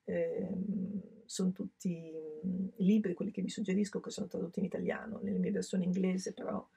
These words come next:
esistono anche le versioni italiane. Eh, questo è un romanzo, eh, nella versione italiana si chiama Legami di sangue,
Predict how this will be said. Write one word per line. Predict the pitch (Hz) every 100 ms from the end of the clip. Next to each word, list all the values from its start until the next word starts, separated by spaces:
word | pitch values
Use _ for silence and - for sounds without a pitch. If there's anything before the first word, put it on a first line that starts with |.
| - - -
esistono | 175 175 185
anche | 170 160 180
le |
versioni | 185 - 170
italiane. | 170 - - - - 214 - _ _ _ _
Eh, | - 160 156 160 156 160 160 190
questo | 190 185 - 170 -
è | - 165
un | 156
romanzo, | 165 165 165 165 - 170 160 190 _ _ _ _ _ _ _ _ - -
eh, | 180 165 156 156
nella | 190 185 165 160
versione | 170 175 165
italiana | 165 165 165
si | 180
chiama | - - 185
Legami | 190 180 175
di | 190
sangue, | - 196 202 214 220 240